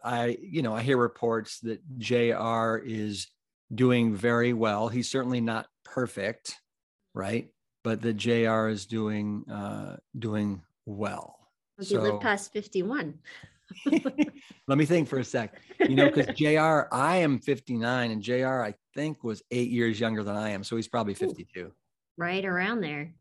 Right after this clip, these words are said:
Speaker 1: Yeah.
Speaker 2: Okay. Yeah. That's, that's, that's,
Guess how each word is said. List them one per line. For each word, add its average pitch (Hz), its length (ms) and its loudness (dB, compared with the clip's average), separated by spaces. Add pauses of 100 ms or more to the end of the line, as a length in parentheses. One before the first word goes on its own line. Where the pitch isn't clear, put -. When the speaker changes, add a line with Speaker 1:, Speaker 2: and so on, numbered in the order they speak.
(120)
Speaker 1:
Yeah. 214 280 -4
Speaker 2:
Okay. 269 220 -6 (160)
Yeah. 202 400 -4 (280)
That's, - 420 -12
that's, 165 280 -14 (340)
that's, 190 240 -6